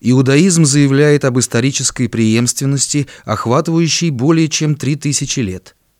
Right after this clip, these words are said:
Численность иудеев во всём мире примерно четырнадцать миллионов человек. Иудаизм придаёт большее значение поведению, чем вероисповеданию. Этика,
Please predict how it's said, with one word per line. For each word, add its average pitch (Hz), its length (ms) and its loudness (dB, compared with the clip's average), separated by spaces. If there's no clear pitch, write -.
Численность 139 720 0
иудеев 123 640 2
во 110 160 -2
всём 104 300 0
мире 139 340 2
примерно 147 500 0
четырнадцать 156 840 -4
миллионов 110 440 0
человек. 98 540 -6
Иудаизм 131 640 2
придаёт 139 440 2
большее 131 480 0
значение 127 600 0
поведению, 131 760 0
чем 110 280 -2
вероисповеданию. 101 1080 -2
Этика, 135 680 0